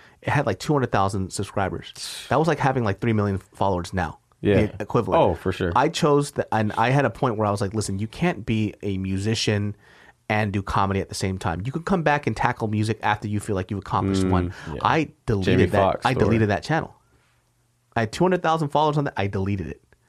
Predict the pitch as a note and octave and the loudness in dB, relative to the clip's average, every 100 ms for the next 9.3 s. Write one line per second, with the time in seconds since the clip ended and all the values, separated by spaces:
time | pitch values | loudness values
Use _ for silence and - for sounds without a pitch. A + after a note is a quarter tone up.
0 | _ _ _ _ G#2+ G2+ F#2+ - G2 G2+ | _ _ _ _ 0 0 0 0 2 4
1 | A2 G2 F2 F2+ - F2 - - _ _ | 4 4 2 -2 -2 -4 -6 -14 _ _
2 | _ _ _ _ - - _ _ _ _ | _ _ _ _ -20 -20 _ _ _ _
3 | - G#2+ A2+ G#2+ G2+ F2 - - - - | 0 2 2 2 0 -4 -4 -6 -6 -16
4 | _ - G2+ G#2 F#2+ F#2+ - A2+ C3 E3 | _ -6 -2 0 0 0 -2 -4 0 0
5 | C3 G#2+ D3+ D3+ C3 A2+ A#2 C#3+ A#2 A2+ | 0 -2 0 2 2 2 4 4 4 2
6 | G2+ - - C3 C3+ C3+ B2+ - A2+ D#2+ | -2 -2 -2 -2 0 -2 -4 -2 -2 -2
7 | D#2+ G2 G#2+ A2+ G2+ F#2 F#2+ E2+ - E2 | -2 -2 0 -4 -4 0 0 0 -4 -8
8 | - - A2 _ _ - - G2 G2 F#2+ | -8 -12 -14 _ _ -20 -6 -2 0 2
9 | A2+ C3 | 2 0